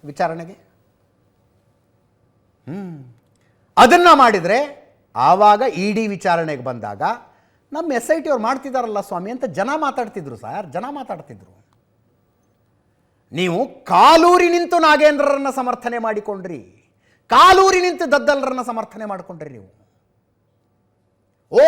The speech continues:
ಅಧಿಕಾರಿಗಳು ಎಂಬತ್ತೊಂಬತ್ತು ಕೋಟಿ ಅರವತ್ತೆರಡು ಲಕ್ಷ ನುಂಗ್ಬಿಟ್ಟಿದ್ದಾರೆ. ಸರ್ಕಾರ ಅಧಿಕಾರಿಗಳೇ ನಡೆಸ್ತಿದ್ದಾರಾ? ಅಧಿಕಾರಿಗಳು ಸರ್ಕಾರ ನಡೆಸ್ತಿದ್ದಾರೆ ಸರ್, ಸುಮ್ಮನೆ ನಾವು ಕಾಲ್ ಮೇಲೆ ಕಾಲ್ ಹಾಕೊಂಡು ರಾಜಕಾರಣ ಮಾಡ್ತಿದ್ದೀವಿ ಅಂತಾರೆ, ಹೇಳಿ ಹೋಗ್ಲಿ.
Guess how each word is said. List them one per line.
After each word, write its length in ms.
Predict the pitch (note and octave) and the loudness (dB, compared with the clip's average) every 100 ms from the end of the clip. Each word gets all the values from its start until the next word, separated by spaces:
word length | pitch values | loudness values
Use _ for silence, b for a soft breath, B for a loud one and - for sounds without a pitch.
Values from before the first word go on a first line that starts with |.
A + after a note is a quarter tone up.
| E4+ | 8
ಅಧಿಕಾರಿಗಳು 580 | D4 D4+ D#4 F4 E4 D#4 | 6 4 4 4 4 2
ಎಂಬತ್ತೊಂಬತ್ತು 500 | D4 D4 C#4 C4+ C4 | 2 0 -2 -4 -4
ಕೋಟಿ 180 | B3+ B3 | -4 -2
ಅರವತ್ತೆರಡು 500 | A#3 A#3 A#3 A3 G3 | -2 -4 -4 -6 -6
ಲಕ್ಷ 200 | F#3+ - | -8 -10
ನುಂಗ್ಬಿಟ್ಟಿದ್ದಾರೆ. 840 | F3 E3+ D#3 D3 B2+ A2 F#2 _ _ _ _ _ _ _ _ _ _ _ _ _ _ | -10 -12 -14 -14 -14 -14 -18 _ _ _ _ _ _ _ _ _ _ _ _ _ _
ಸರ್ಕಾರ 380 | B3+ - E4 E4 | -6 -4 0 2
ಅಧಿಕಾರಿಗಳೇ 600 | A3+ A#3+ C#4 D4+ D#4 D#4 | 0 0 -2 -2 2 0
ನಡೆಸ್ತಿದ್ದಾರಾ? 880 | C#4+ A3+ - C3 G2+ G2+ E3 _ _ _ _ _ _ _ _ _ _ _ _ _ _ _ | 0 -8 -12 -14 -14 -16 -20 _ _ _ _ _ _ _ _ _ _ _ _ _ _ _
ಅಧಿಕಾರಿಗಳು 560 | F#3+ D4 F#4 F#4 F4 C4+ | -4 0 2 2 2 0
ಸರ್ಕಾರ 300 | B3+ C4 C#4+ | -2 -2 -4
ನಡೆಸ್ತಿದ್ದಾರೆ 500 | B3+ B3 A#3+ G3 F#3 | -2 -6 -8 -8 -8
ಸರ್, 200 | F3 B3 | -6 -10
ಸುಮ್ಮನೆ 260 | A3 B3 B3+ | -10 -12 -8
ನಾವು 120 | F#3+ | -8
ಕಾಲ್ 220 | - G3 | -6 -8
ಮೇಲೆ 140 | F#3+ E3+ | -8 -10
ಕಾಲ್ 180 | D#3 | -8
ಹಾಕೊಂಡು 260 | C#3+ - F3+ | -10 -12 -10
ರಾಜಕಾರಣ 360 | C3 D#3+ E3 D3 | -12 -10 -12 -12
ಮಾಡ್ತಿದ್ದೀವಿ 480 | C3+ A2+ G#2+ G2 | -14 -16 -20 -20
ಅಂತಾರೆ, 240 | G#2 - G#3+ | -20 -20 -16
ಹೇಳಿ 200 | C#3+ C3 | -16 -16
ಹೋಗ್ಲಿ. 260 | F2+ E2+ | -20 _